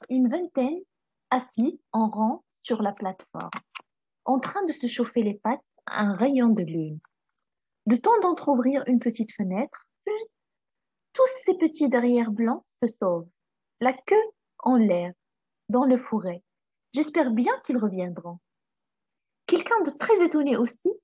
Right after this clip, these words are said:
en me voyant, c'est le locataire du premier, un vieux hibou, sinistre, qui habite le moulin depuis plus de vingt ans. Je l'ai trouvé dans la chambre du haut, immobile et droit sur l'arbre de couche,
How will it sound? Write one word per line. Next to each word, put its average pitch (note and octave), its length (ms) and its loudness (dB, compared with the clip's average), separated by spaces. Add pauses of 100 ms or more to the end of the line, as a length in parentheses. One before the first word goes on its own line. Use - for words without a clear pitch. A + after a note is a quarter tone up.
en A#3+ 60 2
me A#3 180 6
voyant, G3+ 420 2 (120)
c'est - 180 0
le C#4 80 4
locataire D#4+ 560 2
du A#3+ 120 -4
premier, F3+ 440 -8 (240)
un G#3+ 140 -4
vieux B3 260 -2
hibou, F#3 320 -2 (600)
sinistre, A3+ 640 0 (260)
qui - 80 0
habite C4 360 2
le C#4+ 100 0
moulin B3 320 2
depuis C4+ 300 -4
plus C#4+ 280 0
de C#4 120 -4
vingt F#3 340 -8
ans. F3+ 100 -16 (640)
Je B3+ 100 -2
l'ai D#4 120 2
trouvé F4+ 360 0
dans D4+ 100 -4
la B3 140 0
chambre A3+ 400 -4
du F#3 180 -8
haut, A3 220 -4 (420)
immobile B3+ 560 0 (160)
et B3+ 60 0
droit A3 280 -2
sur - 200 -4
l'arbre G3+ 400 0
de F3 120 -6
couche, - 460 -12